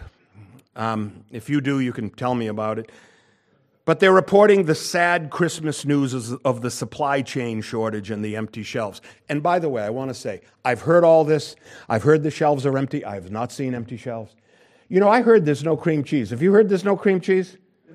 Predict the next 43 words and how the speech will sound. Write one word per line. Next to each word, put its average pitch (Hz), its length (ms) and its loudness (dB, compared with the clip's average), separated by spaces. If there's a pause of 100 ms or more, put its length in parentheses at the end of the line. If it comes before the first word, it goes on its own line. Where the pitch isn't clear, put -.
(220)
There's 233 160 0
plenty 247 300 10
of 226 80 10
cream 233 180 8
cheese. - 400 -4 (680)
Karen 254 280 8
came 247 180 10
home 247 140 12
with 185 100 6
two 247 140 4
things 233 260 10
of 214 80 4
cream 214 200 6
cheese. 262 260 -4
I - 20 -2
said, 147 180 -4
"What 214 140 0
are 262 60 4
the," 262 180 2 (100)
the 196 80 -2
Fox 254 320 0
News 285 200 -4
guy 220 120 4
said, 202 220 0
"There's 220 160 2
no 240 140 2
cream 269 240 -4
cheese. 320 280 -6
Where'd 196 200 2
you 226 60 -6
get 311 180 4
it? - 280 -12
Did 156 140 2
you 147 100 0
steal 131 380 2
it - 240 0 (420)
off 156 220 10
the 170 80 8
truck?" 156 460 8 (1500)
There's 349 160 2
cream 415 260 10
cheese 392 260 8
everywhere. 330 540 6